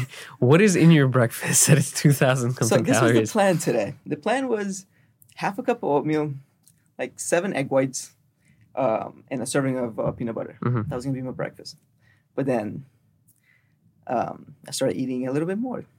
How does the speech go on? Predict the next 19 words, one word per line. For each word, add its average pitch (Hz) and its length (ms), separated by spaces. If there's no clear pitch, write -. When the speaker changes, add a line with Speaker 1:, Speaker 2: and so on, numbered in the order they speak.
Speaker 2:
There 110 260
was 120 160
a 117 240
more 123 280
oatmeal, 165 340
so - 140
I 127 40
had, 107 140
like, 104 180
a - 60
whole 139 160
cup. - 260
Then 123 320
I 123 40
had 117 260
some 113 140
English 139 280
muffins. - 440
Speaker 1:
Mm-hmm. 113 220